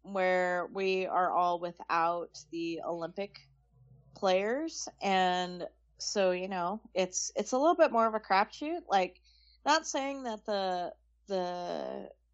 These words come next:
rosters are, are all that different, but it's just not, you know, every team's gonna have to adjust a bit more than they have so far in the season. And I thought the, the Thorns did a pretty good job of adjusting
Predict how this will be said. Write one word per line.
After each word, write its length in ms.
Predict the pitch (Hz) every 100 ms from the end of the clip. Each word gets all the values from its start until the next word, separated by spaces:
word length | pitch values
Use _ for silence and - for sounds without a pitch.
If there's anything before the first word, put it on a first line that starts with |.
| -
rosters 880 | 196 196 202 - 208 202 202 202 -
are, 240 | - 175 -
are 260 | - 151 -
all 220 | 180 190
that 200 | 220 240
different, 520 | 269 254 294 302 294 -
but 320 | 196 185 175 _ -
it's 260 | 202 196
just 240 | 226 220 -
not, 300 | 202 196 - _ _
you 140 | - 190
know, 220 | 170 170 _ _ _ -
every 240 | 226 247
team's 360 | - 208 202 -
gonna 260 | 175 170
have 200 | 175 175 -
to 280 | 165 160
adjust 600 | - - 160 196 - - - _ - - -
a 80 | 180
bit 200 | 190 185
more 240 | 185 175
than 200 | 175 160
they 120 | 147
have 340 | 170 165 170 165
so 180 | 170
far 220 | 165 170 -
in 100 | 170
the 60 |
season. 560 | - - 104 - 180 196
And 320 | 185 180 170
I 160 | 175 196
thought 300 | 214 208 -
the, 280 | 180 170 -
the 100 | 180
Thorns 400 | 185 185 185 -
did 120 | 180
a 40 | 170
pretty 260 | 175 170
good 120 | 170
job 280 | - 170 165 -
of 120 | -
adjusting 680 | - - 160 - 175 170 165